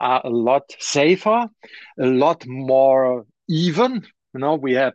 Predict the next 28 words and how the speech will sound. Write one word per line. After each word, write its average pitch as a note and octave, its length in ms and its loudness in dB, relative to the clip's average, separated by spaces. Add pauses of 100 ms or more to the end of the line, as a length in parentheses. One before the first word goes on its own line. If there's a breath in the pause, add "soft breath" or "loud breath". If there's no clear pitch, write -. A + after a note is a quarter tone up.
(120)
even D3+ 360 -8
ground C#3 440 0
ev-, D3+ 240 -2 (100)
almost C3+ 360 -4
everywhere, D3 680 0 (160)
e-, D3 60 -2 (160)
except C#3+ 360 -4
when C#3 160 -4
we're C3 140 -2
in A#2+ 140 -10
nature. D#3 480 0 (500 loud breath)
We B2+ 120 0
have, C#3+ 340 2
uh, C#3 80 -2
uh, B2+ 140 2
right C3 680 -2
angles. F3 720 0 (500)
You B2+ 80 -10
know, D#3 200 0 (140)
so - 180 -4
we D3 180 0
live D#3 420 -2
in D3+ 260 -4
a C#3 340 0 (160)
much D3 560 -4 (200)
less C#3 600 0
challenging D#3 680 -2
environment A#2 800 -4